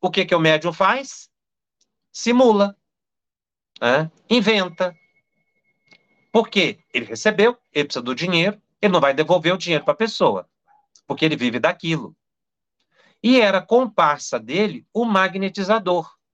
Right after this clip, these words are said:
Então, Kardec via isso muito comumente. Ele via pessoas que eram médios, realmente, mas que não tinham resultado mediúnico em todo o tempo. Então, em alguns momentos,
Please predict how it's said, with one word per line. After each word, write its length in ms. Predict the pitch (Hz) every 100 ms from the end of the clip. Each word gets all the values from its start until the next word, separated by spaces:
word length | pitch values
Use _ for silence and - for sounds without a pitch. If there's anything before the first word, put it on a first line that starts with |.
| _ _ _ _ _ _ _ _ _ -
Então, 180 | 160 247
Kardec 480 | 247 214 233 247 202
via 440 | 156 185 247 175
isso 720 | 139 247 214 - - - 85 _ _ _ _ _ _ _
muito 640 | 202 240 247 262 269 - 160
comumente. 960 | _ 139 123 117 104 87 80 - - _ _ _ _ _ _ _ _ _ - _ _ _ _ _ _ _ _
Ele 220 | - 294 254
via 240 | 170 175
pessoas 480 | 180 196 - 180 190
que 100 | 160
eram 200 | 147 190
médios, 520 | 175 156 214 226 208
realmente, 720 | 147 151 147 160 254 - - _ _ _ _
mas 280 | 214 240 240
que 160 | 269
não 240 | 269 285 285
tinham 380 | - 214 214
resultado 680 | 208 208 202 202 - 175 170
mediúnico 640 | 175 180 156 156 156 165 196
em 100 | 208
todo 300 | - 143 196
o 40 |
tempo. 360 | - 147 139 123
Então, 220 | 107 147
em 80 | 170
alguns 320 | 160 180 208
momentos, 600 | 202 156 143 170 - -